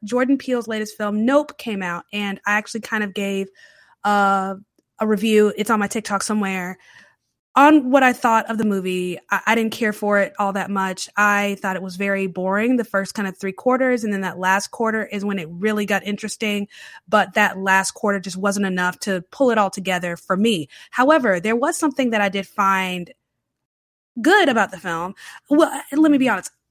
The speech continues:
It, I enjoyed this, and yet I was very irritated by it at the same time. So the movie starts off giving a little piece of, you know, trying to prove a point that Black people have always been part of the film industry, which is true.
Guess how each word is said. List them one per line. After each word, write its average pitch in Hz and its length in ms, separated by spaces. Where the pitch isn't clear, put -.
It, 294 260
I 262 360
enjoyed 262 440
this, 349 240
and 262 160
yet 240 120
I 233 60
was 226 140
very 226 300
irritated 220 560
by 185 160
it 185 100
at - 160
the 185 60
same 175 300
time. 185 380
So 277 340
the 254 120
movie 320 320
starts 262 320
off 226 300
giving 220 380
a 220 60
little 311 360
piece 254 460
of, 214 240
you 208 80
know, 185 380
trying 339 260
to 302 80
prove 277 240
a 254 40
point 233 300
that 185 220
Black 208 280
people 202 300
have 196 140
always 202 440
been 185 360
part 226 260
of 180 60
the 190 80
film 202 240
industry, 175 280
which 403 160
is 311 100
true. - 440